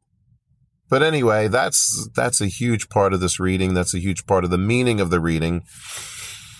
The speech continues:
But I wanted today to talk a little bit about, and it's always just a topic of,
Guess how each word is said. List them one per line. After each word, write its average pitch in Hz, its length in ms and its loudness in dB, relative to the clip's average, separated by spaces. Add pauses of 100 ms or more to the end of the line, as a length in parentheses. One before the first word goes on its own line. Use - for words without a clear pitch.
(320)
But 151 100 4
I 160 60 6
wanted 202 300 2
today 139 240 2
to 123 100 -2
talk 127 300 0
a 123 120 4
little 143 140 2
bit 120 360 2
about, 107 540 0
and 120 140 0
it's 117 160 2
always 139 480 0
just - 240 -2
a 110 80 0
topic 123 640 0
of, 92 520 -2